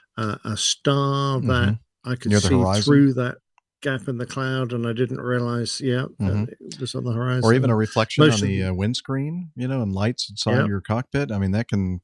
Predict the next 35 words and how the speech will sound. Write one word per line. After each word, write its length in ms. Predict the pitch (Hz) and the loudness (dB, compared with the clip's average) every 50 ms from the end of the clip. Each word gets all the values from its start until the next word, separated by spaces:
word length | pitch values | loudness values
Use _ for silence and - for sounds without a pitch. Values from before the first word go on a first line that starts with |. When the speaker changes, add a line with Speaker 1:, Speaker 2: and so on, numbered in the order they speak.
| _ | _
Speaker 2:
kind 180 | - - 92 131 | -2 2 4 4
Speaker 1:
Yeah. 60 | 139 | 4
Speaker 2:
of 40 | - - _ _ | 2 0 _ _
play 160 | - 104 95 92 | 0 0 0 2
tricks 320 | - - 98 - - - | 0 -2 -4 -4 -4 -4
on 100 | 90 87 | -4 -2
you 120 | 90 90 90 | -2 -2 -2
as 80 | 82 | -2
well. 260 | 85 95 101 101 87 - _ _ _ _ _ _ _ _ _ _ _ _ - - - - _ _ _ _ | -2 -2 -2 -4 -4 -10 _ _ _ _ _ _ _ _ _ _ _ _ -20 -20 -20 -20 _ _ _ _
Speaker 1:
Absolutely. 800 | - 120 120 110 - - - 120 117 113 110 113 131 - 104 107 - - _ _ _ _ _ _ _ _ _ _ _ _ _ _ _ _ _ _ _ _ _ _ - | -8 -6 -6 -6 -8 -10 -8 -6 -6 -4 -6 -6 -6 -6 -8 -8 -10 -14 _ _ _ _ _ _ _ _ _ _ _ _ _ _ _ _ _ _ _ _ _ _ 0
But, 300 | 123 120 123 123 - - | 0 0 2 0 0 0
uh, 320 | 135 127 123 123 120 117 107 - _ _ _ - | 2 2 2 0 -2 -4 -6 -10 _ _ _ -6
I, 180 | 123 127 123 - | -4 -4 -4 -4
I've 180 | - 123 117 123 | -4 -6 -4 0
never 300 | 147 143 131 120 120 113 | 0 2 2 2 0 0
had 180 | 113 123 113 | 0 -2 -2
anything 400 | 113 113 107 95 110 117 113 107 | -4 -4 -6 -4 -6 -6 -6 -4
that 120 | 104 113 107 | -4 -4 -4
I 260 | 110 110 110 110 110 - - | -2 -4 -4 -4 -6 -8 -14
would 580 | 104 - - - - - 131 123 120 101 - - | -16 -16 -16 -16 -12 -6 -2 -2 -2 -2 -2 -2
deem 640 | 127 123 120 120 120 117 110 110 110 107 101 120 _ _ _ | 0 0 0 0 -2 -2 -4 -6 -8 -10 -12 -16 _ _ _
suitable 480 | - - - 147 135 113 110 107 120 107 | -8 -2 0 0 0 0 -2 -4 -6 -6
for 180 | - - 117 | -6 -6 -6
reporting. 680 | 113 104 - - 135 123 117 113 110 101 104 117 117 - - | -6 -4 -2 0 0 0 0 0 -2 -2 -4 -6 -8 -10 -14
Would 240 | - 135 123 131 127 | -10 -6 -4 -4 -2
I 280 | 123 123 127 123 120 117 | -2 -2 -2 -2 -2 -2
have 120 | 127 123 | -2 -2
any 200 | 127 127 123 123 | -2 -2 -2 -2
worry 380 | 120 117 120 131 131 131 127 127 | -2 -2 -2 0 0 0 0 -2
about 280 | 123 120 131 131 131 147 | -2 -2 -2 -4 -4 -4
reporting 420 | 135 120 135 143 156 156 160 165 | -6 -6 -4 -6 -4 -4 -6 -6
it? 160 | 185 196 - | -6 -6 -6
No, 240 | 160 165 190 190 156 | -4 -4 -2 -2 -2
absolutely 420 | 143 156 151 - - 165 147 143 143 | -2 -4 -4 -6 -6 -4 -4 -2 -2
not. 360 | 160 175 147 139 98 92 - | -4 -4 -4 -6 -6 -8 -10